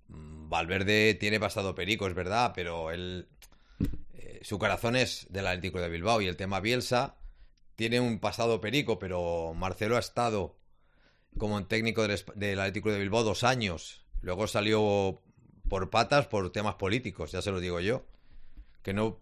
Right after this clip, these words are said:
no fue por temas deportivos, fue por temas políticos. Y el tema Pochettino, si llegara a, bueno, pues a producirse que Pochettino acaba siendo entrenador del Athletic Club de Bilbao,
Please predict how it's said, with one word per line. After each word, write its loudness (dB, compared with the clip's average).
no 0
fue 4
por 2
temas 0
deportivos, -2
fue -6
por -2
temas -4
políticos. -6
Y 2
el 2
tema 0
Pochettino, 0
si -2
llegara 2
a, -8
bueno, -2
pues -6
a -6
producirse 0
que -4
Pochettino 0
acaba 2
siendo -2
entrenador -2
del 2
Athletic 0
Club -2
de 0
Bilbao, 2